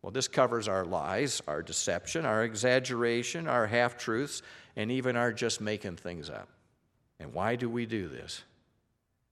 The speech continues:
Because we can gain some advantage, or support our pride, or avoid trouble and consequences or embarrassment. Falsehood misrepresents or contradicts the truth.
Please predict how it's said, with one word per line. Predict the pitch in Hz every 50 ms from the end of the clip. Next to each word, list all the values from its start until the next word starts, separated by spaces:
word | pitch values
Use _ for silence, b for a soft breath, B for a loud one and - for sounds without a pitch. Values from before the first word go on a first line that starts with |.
| _ _ _ _ _ _ _
Because | - 110 104 - 135 127 123 120
we | 110 107 123 131
can | 127 - 185 180 180
gain | 165 170 131 113 110 110 120 123
some | 120 - - 135 131 143
advantage, | 147 143 156 156 175 214 220 - - - - - - - - _ _ _ _ _ _ _ _ _ _
or | - 120 143 139
support | - - 139 - - 147 131 127 120
our | 117 110 110
pride, | - - 110 98 92 87 87 98 107 120 120 - b b b b b b b b
or | - 107 123 127
avoid | 127 113 110 127 131 147 156 139 127
trouble | - - 143 117 110 107 107 107 113 104
and | 92 87 -
consequences | - 135 131 131 127 - - 113 - - 131 120 120 120 110 - - 123 117 117 110 110
or | 95 95 92
embarrassment. | 87 87 82 107 107 113 117 113 113 - - 117 110 101 - - - - - _ _ _ _ _ _ _ _ _ _ _ _ _ _
Falsehood | - - - 147 165 170 170 - - - 117 101 95 95 98 101 - - _ _ _ _ _ _ -
misrepresents | 90 98 120 160 190 - - 160 156 156 160 156 139 123 123 127 127 131 127 - - - -
or | - 104 98
contradicts | - - - - 160 165 165 147 - - 147 131 156 151 - - - -
the | 147 139
truth. | - - 170 170 165 - - - -